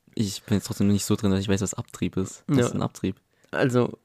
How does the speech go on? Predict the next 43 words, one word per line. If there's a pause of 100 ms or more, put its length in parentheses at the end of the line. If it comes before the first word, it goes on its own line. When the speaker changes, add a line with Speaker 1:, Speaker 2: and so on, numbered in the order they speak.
(140)
Speaker 2:
ich
bin
auch
jetzt
kein
Experte,
aber
ich
mein, (580)
dadurch,
dass
der
halt
so
geformt
ist,
wie
er
geformt
ist,
mit
den
riesen
Speaker 1:
Mhm.
Speaker 2:
Spoilern
hinten
und
vorne,
ist
durch
die
Geschwindigkeit (220)
die
Luft,
die
ihn (260)
praktisch
nach
unten
drückt,
auf
die
Strecke.